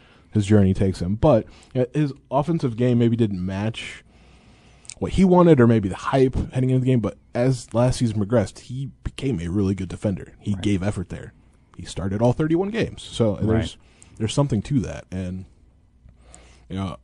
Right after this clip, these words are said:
Speaker 1: Underwood kinda talked about it after the game, was like, literally during the game, he used Trent Frazier as an example of do what Trent's doing. And Trent was, I mean, again, um, more talented than anyone on the Fin-, San Francisco roster, but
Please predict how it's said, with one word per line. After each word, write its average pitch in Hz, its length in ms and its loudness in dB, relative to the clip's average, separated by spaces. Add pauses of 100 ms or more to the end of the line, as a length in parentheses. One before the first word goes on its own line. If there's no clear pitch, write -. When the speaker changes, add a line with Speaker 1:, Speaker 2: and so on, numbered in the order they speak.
(140)
Speaker 1:
Underwood 123 260 6
kinda 107 140 2
talked 107 180 0
about 92 160 -2
it 92 40 -2
after 98 180 -2
the 92 80 -4
game, 95 240 0
was 92 140 -4
like, 92 180 -8 (540)
literally 120 320 4
during 117 260 4
the 107 80 0
game, 95 120 -2
he 110 100 -2
used 104 280 0
Trent 107 200 -4
Frazier 98 340 -6
as 95 180 -4
an 92 60 -4
example 90 420 -4
of 85 200 -10 (1400)
do 139 100 10
what 117 120 4
Trent's 107 200 0
doing. 78 280 -6 (340)
And 92 200 -4
Trent 110 260 -4
was, 92 540 -2 (420)
I - 100 -4
mean, 180 100 4
again, 113 560 0 (460)
um, 110 180 -10 (360)
more 123 120 8
talented 98 480 -4
than 90 280 -2
anyone 87 320 -2
on 82 160 -6
the 82 140 -6 (1200)
Fin-, 110 220 -2
San 101 200 -2
Francisco 87 360 -6
roster, 131 320 4
but 90 220 -2